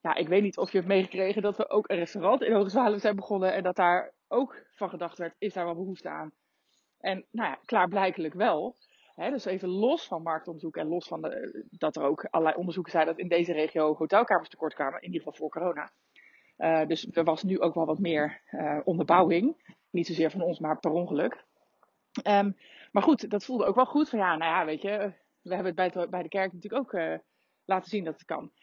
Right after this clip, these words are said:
Maar goed, nu kwam die dus weer terug. Hè, dus nou, ehm, werd die vraag weer gesteld. En ik merk dat veel mensen het op dit moment, eh, vragen of,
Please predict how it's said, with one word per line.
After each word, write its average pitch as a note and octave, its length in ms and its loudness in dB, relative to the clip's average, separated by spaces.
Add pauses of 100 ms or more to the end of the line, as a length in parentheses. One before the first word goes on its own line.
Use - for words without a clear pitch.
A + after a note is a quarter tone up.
(160)
Maar A#3 120 -2
goed, D4+ 220 4
nu A#3 180 2
kwam E4 180 6
die A3+ 100 4
dus F3 140 2
weer A3+ 120 2
terug. F#4 420 2 (180)
Hè, G#3+ 180 -2
dus C4+ 140 -2
nou, G3 340 0 (220)
ehm, F3 360 -8 (420)
werd A3+ 180 2
die B3 100 0
vraag E3 240 -2
weer A3 180 2
gesteld. A3+ 340 -2
En G3+ 180 -4 (360)
ik F3+ 120 -4
merk B3+ 340 2
dat G#3 160 -2
veel D#4 280 0
mensen E3 360 -2
het F3+ 140 -4
op D#3+ 120 -8
dit D#3+ 160 -4
moment, D3+ 400 -4 (380)
eh, D#3+ 220 -2
vragen - 540 -2
of, - 280 -8